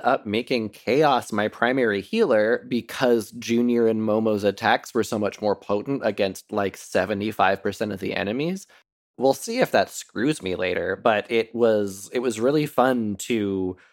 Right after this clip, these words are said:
be able to kind of, like, uh, poke through and, and, and find roles for,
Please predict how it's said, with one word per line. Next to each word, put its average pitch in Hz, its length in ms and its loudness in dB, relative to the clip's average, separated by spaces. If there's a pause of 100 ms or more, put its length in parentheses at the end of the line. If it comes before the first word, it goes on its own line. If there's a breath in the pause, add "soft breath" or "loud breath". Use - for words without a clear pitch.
(160)
be 107 280 0
able 104 180 0
to - 200 -8
kind 101 280 -2
of, 95 160 -6 (100)
like, 101 300 -2 (180)
uh, 139 80 0
poke 117 340 0
through 113 360 2
and, 90 260 -2
and, 92 300 -6
and 98 160 -4
find 104 420 -2
roles 101 680 -2
for, 87 420 -4